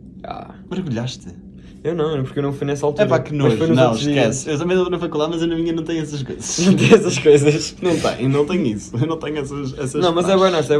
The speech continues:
Speaker 1: bem nice. Tipo,
Speaker 2: É.
Speaker 1: experimentem.
Speaker 2: Pá, não sei, olha, só sei que os meus D Ms neste momento estão, ahm, estão com bué, com bué mensagens a dizer assim.
Speaker 1: Vídeos para listas.
Speaker 2: Ou é vídeos para listas, sim,
Speaker 1: Yeah.
Speaker 2: calma,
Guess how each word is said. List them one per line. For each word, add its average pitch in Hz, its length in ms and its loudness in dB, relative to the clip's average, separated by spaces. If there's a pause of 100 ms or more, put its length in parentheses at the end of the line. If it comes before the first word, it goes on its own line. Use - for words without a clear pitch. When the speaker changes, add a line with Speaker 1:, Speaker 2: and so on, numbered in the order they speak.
Speaker 1:
bem 143 100 -2
nice. - 300 -8
Tipo, 127 180 -6
Speaker 2:
É. 135 180 4
Speaker 1:
experimentem. 123 640 -2 (520)
Speaker 2:
Pá, 175 80 -4
não 175 100 -2
sei, 156 180 2
olha, 117 120 2
só 117 80 -6
sei 160 180 -4
que - 60 -10
os - 60 -14
meus 160 180 -2
D 139 200 0
Ms 151 140 -4
neste 143 260 -6
momento 156 180 -4
estão, 107 360 -4 (120)
ahm, 127 600 -2 (300)
estão 139 400 -8
com 131 220 -6
bué, 143 340 -4
com 135 160 -8
bué 151 120 -4
mensagens 147 320 -6
a 143 40 -4
dizer 131 220 -6
assim. 104 340 -6
Speaker 1:
Vídeos 151 240 -8
para 139 120 -4
listas. 117 200 -2
Speaker 2:
Ou 170 80 4
é 185 60 6
vídeos 147 200 0
para 127 120 -2
listas, 131 220 -2
sim, - 180 0
Speaker 1:
Yeah. 131 280 6
Speaker 2:
calma, 143 220 6